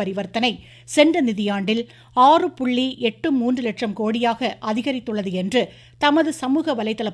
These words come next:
பதிவில் அமைச்சர் கூறியுள்ளார். ஆண்டொன்றிற்கு பதினெட்டாயிரத்து அறுநூறு கோடி பரிவர்த்தனைகள் கையாளப்படுவதாகவும் திருமதி நிர்மலா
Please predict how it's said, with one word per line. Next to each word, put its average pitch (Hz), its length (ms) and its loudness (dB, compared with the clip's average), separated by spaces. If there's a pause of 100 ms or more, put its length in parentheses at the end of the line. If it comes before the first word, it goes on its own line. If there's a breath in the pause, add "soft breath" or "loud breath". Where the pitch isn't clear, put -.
பதிவில் 214 280 -4
அமைச்சர் 214 460 -6
கூறியுள்ளார். 202 560 -4 (340 soft breath)
ஆண்டொன்றிற்கு 285 680 2 (420 soft breath)
பதினெட்டாயிரத்து 339 760 2
அறுநூறு 254 340 0
கோடி 277 220 -2 (140)
பரிவர்த்தனைகள் 240 680 -2
கையாளப்படுவதாகவும் 202 1000 -4 (280 loud breath)
திருமதி 330 380 2
நிர்மலா 330 280 0